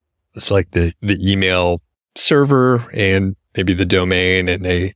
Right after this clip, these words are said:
email domain, which if it doesn't make sense, it will once we get into the conversation, but it can get very in depth. And again, I used to do a lot of link building, but eventually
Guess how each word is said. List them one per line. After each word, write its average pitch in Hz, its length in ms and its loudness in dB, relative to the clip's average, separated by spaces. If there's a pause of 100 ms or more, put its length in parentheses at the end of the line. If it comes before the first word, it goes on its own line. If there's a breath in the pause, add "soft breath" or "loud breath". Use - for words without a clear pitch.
email 98 400 0
domain, 95 500 0
which 92 240 -2 (260)
if - 60 -4
it 98 80 -2
doesn't 104 240 2
make 92 180 -2
sense, 90 380 -2
it 90 100 -4
will 92 320 2
once 87 240 -2
we 95 80 0
get 90 140 0
into 90 200 -6
the 95 120 -4
conversation, 92 880 -2
but 92 160 0 (420)
it 131 100 -2
can 143 140 2
get 127 140 2
very 104 300 2
in 95 280 0
depth. 87 420 0
And 95 220 0
again, 90 340 -2 (680)
I - 20 2
used 101 200 0
to 101 60 2
do 92 120 2
a 90 40 2
lot 90 180 0
of 87 160 -2
link 110 240 0
building, 92 320 0
but - 120 -16
eventually 107 760 0